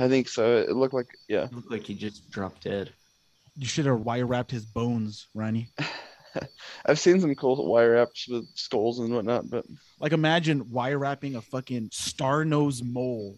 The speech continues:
Speaker 3: bone. That'd be sick as fuck, dude.
Speaker 1: Yeah, that'd be a tight little pendant with, like, gems set in the eyeballs or something.
Speaker 3: You could definitely trade that for a hit of D M T at your local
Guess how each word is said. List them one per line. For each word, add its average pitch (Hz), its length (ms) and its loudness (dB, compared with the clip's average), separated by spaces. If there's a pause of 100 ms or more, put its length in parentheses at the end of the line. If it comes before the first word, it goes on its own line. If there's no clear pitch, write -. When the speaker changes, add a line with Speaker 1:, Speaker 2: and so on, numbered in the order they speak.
Speaker 3:
bone. 113 460 -4
That'd 147 140 -10
be 117 60 -10
sick - 340 -10
as 95 120 -14
fuck, 151 480 -8
dude. 151 280 -4 (640)
Speaker 1:
Yeah, 117 240 6
that'd 120 180 6
be 123 80 4
a 113 60 8
tight 113 240 0
little 110 180 0
pendant 120 420 -4
with, 113 160 -10 (160)
like, 107 220 4
gems 117 320 2
set 120 140 2
in 110 80 0
the 65 60 -2
eyeballs 120 440 0
or 127 60 -8
something. 131 400 -10
Speaker 3:
You 143 100 -4
could 139 120 -4
definitely 135 360 -2
trade 117 320 -4
that 110 260 -8
for 110 120 -6
a 101 40 -6
hit 117 180 -6
of 110 180 -10
D 117 140 0
M 104 140 -2
T 117 300 -4
at 110 200 -12
your 113 100 -4
local 117 420 -2